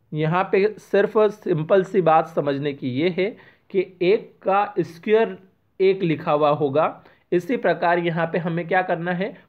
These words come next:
पन्द्रह का भी स्क्वायर करके संख्या को लिख देना है। तो पन्द्रह का स्क्वायर यानी कि पन्द्रह को हम दो बार लिखें और आपस में गुणा करें तो कितना हो जाएगा, दो सौ पच्चीस हो जाएगा।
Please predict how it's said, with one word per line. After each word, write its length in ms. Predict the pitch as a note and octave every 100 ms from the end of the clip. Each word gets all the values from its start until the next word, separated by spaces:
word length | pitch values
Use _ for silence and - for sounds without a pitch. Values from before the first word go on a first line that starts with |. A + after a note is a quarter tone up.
| _
पन्द्रह 400 | E3 D#3+ E3 G3+
का 200 | G#3 F#3
भी 280 | E3 G3+ F#4 E3+
स्क्वायर 440 | D#3+ - A3+ A3+
करके 380 | - C#3+ C3 G3
संख्या 440 | G#3 D3+ C3+ C#3
को 140 | C3+ G3+
लिख 180 | G3
देना 320 | D3 B2+ A2+ A2+
है। 420 | A#2 - _ _ -
तो 80 | B2
पन्द्रह 420 | C#3+ C#3+ E3+ G3
का 200 | G3 F3+
स्क्वायर 440 | F3+ A3 F#3+ G#3+ - _ D3+
यानी 240 | D3+ D#3
कि 120 | F#3
पन्द्रह 400 | E3+ C#3+ C#3 D3+
को 100 | E3
हम 180 | D#3+ D#3+
दो 260 | C3 D#3+ F3+
बार 200 | F3 D#3
लिखें 260 | C3+ F3+
और 120 | F3+
आपस 280 | D3 A#2 D#3 E3
में 140 | C#3+
गुणा 220 | D3+ F3+
करें 360 | F3 C3+ D#3+ C4 - _ -
तो 100 | D3+
कितना 280 | D#3+ E3
हो 140 | D#3+ D3
जाएगा, 340 | D3+ C#3+ F3
दो 220 | G3 C#3 C3
सौ 340 | G3+ B3 - _ _
पच्चीस 380 | D3 C3 D3 C3
हो 80 | B2
जाएगा। 380 | A#2 A2+ A2+